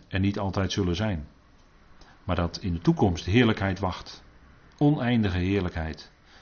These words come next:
Vader, we willen uw naam daarvoor danken, loven en prijzen. En we danken u ook voor de avond die we hier met elkaar weer mochten beleven. Vader, dank u wel dat we zoeken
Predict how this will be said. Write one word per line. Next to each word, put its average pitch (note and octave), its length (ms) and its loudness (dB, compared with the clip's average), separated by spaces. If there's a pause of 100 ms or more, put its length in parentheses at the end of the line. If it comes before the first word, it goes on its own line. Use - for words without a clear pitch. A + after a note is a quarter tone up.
(320)
Vader, G2+ 400 4
we F#2 60 0
willen F#2 200 2
uw G2+ 120 2
naam G2 240 4
daarvoor E2+ 300 0
danken, G2+ 300 0
loven G#2 260 0
en F2+ 100 0
prijzen. E2+ 500 -8
En - 80 -14
we D#2+ 60 -8
danken G#2+ 320 2
u E2+ 120 -2 (680)
ook G#2 140 -8
voor F#2+ 140 -2
de F2 60 -2
avond G2+ 300 0
die F2+ 100 2
we E2+ 60 0
hier G2+ 160 2
met F#2+ 160 0
elkaar F2+ 440 -2
weer F2+ 180 0
mochten F2 280 -4
beleven. F#2 440 0 (920)
Vader, F#2+ 460 0 (520)
dank G#2 200 2
u G#2 60 0
wel G2 220 4
dat E2 220 -2
we E2+ 260 0
zoeken A2 520 -2